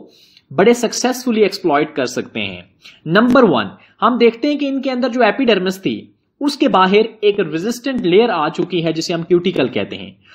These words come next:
और ये क्यूटिकल यहाँ डायग्राम में आप देख सकते हैं, ये जो बाहर वाली लेयर है, इनकी बॉडी के सबसे बाहर वाली लेयर,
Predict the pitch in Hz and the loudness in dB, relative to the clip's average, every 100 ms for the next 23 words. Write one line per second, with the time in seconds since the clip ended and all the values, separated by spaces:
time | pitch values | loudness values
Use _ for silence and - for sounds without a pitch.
0 | - - 202 226 240 240 277 269 247 202 | -20 -8 0 0 2 2 4 2 2 2
1 | 202 175 185 214 220 226 165 175 185 196 | 4 4 4 2 2 0 0 -2 -2 -4
2 | 214 190 135 147 190 262 226 190 151 139 | -2 -2 0 2 4 4 2 2 4 2
3 | 127 143 180 185 135 131 170 208 214 226 | 0 -4 -6 -6 -4 -2 0 0 -2 -2
4 | - 202 160 190 240 220 175 139 120 170 | -2 0 2 2 2 2 0 2 0 -2